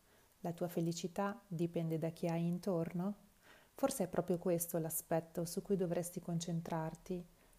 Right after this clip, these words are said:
Fino a quando non riuscirai ad amare te stessa, difficilmente qualcuno si innamorerà di te. Ricorda, Oscar Wilde diceva: "Amare se stessi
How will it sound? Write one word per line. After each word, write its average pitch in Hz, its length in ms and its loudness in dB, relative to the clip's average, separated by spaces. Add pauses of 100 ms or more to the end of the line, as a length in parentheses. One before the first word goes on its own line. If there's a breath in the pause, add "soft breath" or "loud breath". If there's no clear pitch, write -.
Fino 170 200 2
a 170 60 0
quando 214 400 2
non 170 160 2
riuscirai 170 680 -2 (100)
ad 175 140 -2
amare 185 320 0
te 180 120 -4
stessa, 175 680 -2 (140)
difficilmente 180 840 0
qualcuno 175 680 -2
si - 160 -6
innamorerà 170 640 0
di 165 180 0
te. 170 420 -4 (1300)
Ricorda, 190 720 4 (120)
Oscar 185 420 2
Wilde 185 420 4
diceva: 170 760 2 (360)
"Amare 180 340 2
se 180 140 0
stessi - 680 0